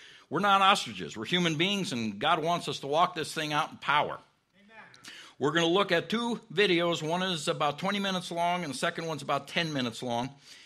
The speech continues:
Speaker 1: And then I'm gonna give you some articles talking about, uh, the Shemitah, and the first video deals specifically with that and how that works in with what's going on now and, uh, the economy and America's future and so forth.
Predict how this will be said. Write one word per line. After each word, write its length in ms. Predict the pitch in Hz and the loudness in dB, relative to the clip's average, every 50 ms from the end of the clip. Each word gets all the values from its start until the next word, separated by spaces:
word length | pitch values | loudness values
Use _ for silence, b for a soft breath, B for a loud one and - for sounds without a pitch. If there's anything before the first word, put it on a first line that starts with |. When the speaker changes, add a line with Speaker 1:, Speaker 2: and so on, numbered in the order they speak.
| B B B | B B B
Speaker 1:
And 100 | 110 120 | -2 -2
then 80 | 131 | 0
I'm 80 | 151 160 | 0 0
gonna 140 | 160 156 147 | 0 0 0
give 180 | 151 165 160 | 0 -2 -2
you 80 | 160 160 | -2 -4
some 240 | - - 170 160 - | -2 -2 -2 -2 -2
articles 800 | 151 156 160 160 160 147 147 - 156 156 151 143 135 - - - | 0 0 0 0 0 -2 -2 -2 -2 0 0 -2 -4 -6 -10 -6
talking 380 | - 147 151 151 - 156 156 | -2 -2 -2 -2 -4 -6 -6
about, 600 | 147 135 131 143 147 147 147 143 143 147 - - | -6 -4 0 2 4 4 4 2 -2 -6 -8 -4
uh, 300 | 147 139 131 127 123 117 B B B B B B B | -2 0 0 0 0 -2 B B B B B B B
the 60 | - 107 | -8 -6
Shemitah, 540 | - - 156 170 196 208 214 233 240 233 233 - - _ _ _ _ _ _ _ _ | -4 -2 -2 0 2 4 6 6 6 4 0 -8 -20 _ _ _ _ _ _ _ _
and 680 | 120 123 131 135 135 131 131 127 120 117 113 107 101 95 | 2 4 4 4 4 4 2 2 0 -2 -2 -4 -6 -8
the 120 | 98 113 | -12 -6
first 240 | - - 196 180 - | 0 0 0 0 2
video 340 | 165 185 196 185 180 180 170 | 0 0 2 2 2 2 0
deals 340 | 147 135 170 180 185 160 - | 0 2 2 2 2 2 -2
specifically 760 | - - 127 - - - 202 190 - 190 185 - 156 156 143 | -6 -6 -6 -4 0 0 0 0 0 -2 -2 -2 -2 -2 -2
with 240 | 135 139 131 127 - | 0 -2 -4 -4 -4
that 360 | 127 117 113 123 127 - - B B B B B B B B B B B _ | -4 -2 -2 -2 -4 -8 -16 B B B B B B B B B B B _
and 180 | 131 135 139 139 | 2 4 4 2
how 280 | 139 139 147 156 160 | 2 2 4 2 4
that 280 | 147 160 165 180 160 165 | 4 6 6 6 6 4
works 280 | 156 170 165 165 - 175 | 2 0 0 0 0 -2
in 180 | 175 165 156 | -2 -2 -2
with 160 | 151 156 151 | -2 -4 -2
what's 240 | 143 156 165 156 - | 0 -2 -2 -2 -2
going 340 | - 170 160 156 156 156 151 | -6 -4 -4 -2 -2 -2 -2
on 220 | 151 151 151 151 | -2 -2 -2 -2
now 380 | 147 143 135 135 143 151 151 - | -2 -2 -2 0 0 0 -2 -4
and, 540 | - 143 143 143 143 147 143 143 139 139 131 | -6 -6 -4 -2 -2 0 0 -2 -2 -2 -2
uh, 220 | 131 127 123 120 113 | -2 0 0 0 -2
the 120 | 117 113 | -2 -4
economy 640 | 110 - - 170 175 165 170 170 170 170 175 170 | -6 -4 -2 0 0 2 0 0 -2 -2 -4 -4
and 100 | 160 143 | -4 -2
America's 560 | 123 120 135 143 151 156 160 156 - 151 139 - | -2 -2 0 2 2 2 0 0 -4 -6 -6 -6
future 460 | - - 165 156 151 - 165 160 151 | -6 -6 -6 -6 -6 -6 -4 -2 -2
and 100 | 139 - | -2 -2
so 180 | - 170 160 | -2 -2 -2
forth. 380 | 160 156 - 135 123 131 135 - | -2 0 0 2 2 2 0 -4